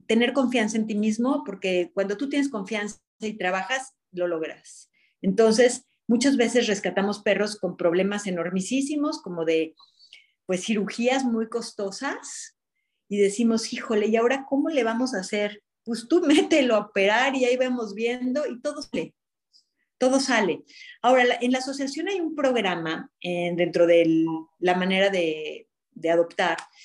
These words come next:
que cuando adoptas, tú debes dar una donación por el perro que te llevas,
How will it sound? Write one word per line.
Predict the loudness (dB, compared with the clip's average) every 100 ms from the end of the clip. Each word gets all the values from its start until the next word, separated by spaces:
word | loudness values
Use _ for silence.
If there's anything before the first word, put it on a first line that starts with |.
| -20 -20 _ _
que | -2
cuando | 4 4 4
adoptas, | 4 2 0 -8 -8 -12 -18 _ _ _ _ _ _ -20 _
tú | -2
debes | 0 2 0
dar | 0
una | 0
donación | -4 -4 -8 -2 -2 -2 -8 -14 _
por | 2
el | 2 2
perro | 0 0
que | -2
te | 0
llevas, | 0 2 -2 -4